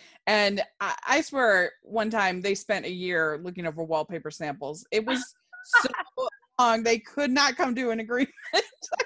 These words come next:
Speaker 1: just like <laughs>
Speaker 2: You know, that's a, a metaphor for life, I guess. It's
Speaker 1: Yeah,
Speaker 2: gonna be
Speaker 1: that's right. <laughs>
Speaker 2: starts with wallpaper. <laughs>
Speaker 1: Yeah, yeah, yeah.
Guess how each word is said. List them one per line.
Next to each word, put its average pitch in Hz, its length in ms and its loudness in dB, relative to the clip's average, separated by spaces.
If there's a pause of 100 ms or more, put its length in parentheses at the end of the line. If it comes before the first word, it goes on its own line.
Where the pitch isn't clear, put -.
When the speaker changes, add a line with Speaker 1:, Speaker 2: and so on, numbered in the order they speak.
(160)
Speaker 1:
just - 280 -20 (120)
like - 1000 -4
<laughs> 330 300 0 (400)
Speaker 2:
You 220 140 -6
know, 233 180 2
that's 247 200 2
a, 269 120 4 (160)
a 254 80 -4
metaphor 247 480 -2 (100)
for 254 120 -8
life, 262 280 0
I 208 140 -4
guess. 226 400 -2
It's 277 100 0
Speaker 1:
Yeah, 233 260 6
Speaker 2:
gonna 453 120 2
be 381 140 8
Speaker 1:
that's 622 120 -6
right. 370 180 8
<laughs> 453 200 6 (520)
Speaker 2:
starts 320 280 2
with 370 180 -12
wallpaper. 240 600 0 (360)
<laughs> 392 460 -2 (220)
Speaker 1:
Yeah, 202 200 -2 (220)
yeah, - 200 -18
yeah. 185 180 -8